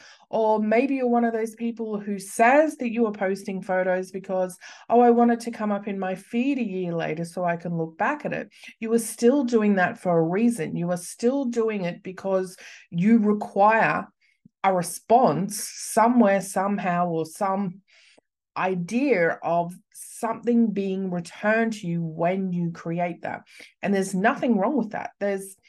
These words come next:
if we didn't have a, a reason or a purpose to do something, then <laughs> we wouldn't be doing very much. Everything we're doing is, is somehow requiring something to come back to us.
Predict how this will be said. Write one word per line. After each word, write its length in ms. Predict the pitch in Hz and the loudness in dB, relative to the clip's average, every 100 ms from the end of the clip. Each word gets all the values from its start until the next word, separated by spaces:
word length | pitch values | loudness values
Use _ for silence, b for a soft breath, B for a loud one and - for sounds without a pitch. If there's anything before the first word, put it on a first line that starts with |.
| b b b _ _ _ _ _ - | b b b _ _ _ _ _ -8
if 180 | 247 240 | -6 -2
we 140 | 262 | 0
didn't 380 | 220 208 233 294 | 0 -2 0 0
have 520 | - - 247 233 233 - | 0 2 6 6 2 0
a, 600 | 196 196 196 185 185 180 _ - | 0 2 0 -2 -6 -10 _ -4
a 160 | 190 | -2
reason 760 | 185 180 196 214 247 254 262 247 - | -2 -2 0 2 2 2 2 0 -2
or 160 | 190 185 | -2 -2
a 80 | 180 - | -6 -10
purpose 520 | - 240 240 165 - - | 2 2 2 -2 -6 -8
to 140 | - | -8
do 280 | 170 196 254 | 0 2 2
something, 520 | 240 170 104 165 170 | 0 -2 -2 -2 -2
then 420 | 175 180 175 170 - 175 - | 0 0 -2 -8 -10 -12 -10
<laughs> 260 | - 175 | -8 -6
we 320 | - 185 214 202 | -6 -2 0 2
wouldn't 300 | 196 226 226 | 4 6 6
be 80 | |
doing 320 | 202 208 202 165 | 6 4 4 2
very 260 | 156 156 | 0 0
much. 320 | 156 - - - | -4 -12 -16 -8
Everything 460 | 208 240 233 226 | -2 0 0 0
we're 120 | 214 208 | -2 -2
doing 420 | 208 208 190 170 | -2 0 0 -4
is, 440 | - 190 185 - _ b b _ _ _ _ | -6 -8 -10 -14 _ b b _ _ _ _
is 340 | 202 202 - - | -4 -4 -4 -6
somehow 720 | - 214 233 226 - 214 208 | 0 6 6 6 4 2 4
requiring 1200 | 190 180 180 - - 220 262 285 190 107 113 180 | 2 0 -2 -4 0 6 6 6 4 2 -4 -6
something 720 | - - 208 202 - 190 185 | -10 -4 -2 -2 -2 -4 -4
to 120 | 180 | -6
come 280 | 175 175 170 | -6 -4 0
back 260 | 185 208 - | 0 -2 -8
to 160 | - | -10
us. 340 | - - - | -8 -10 -16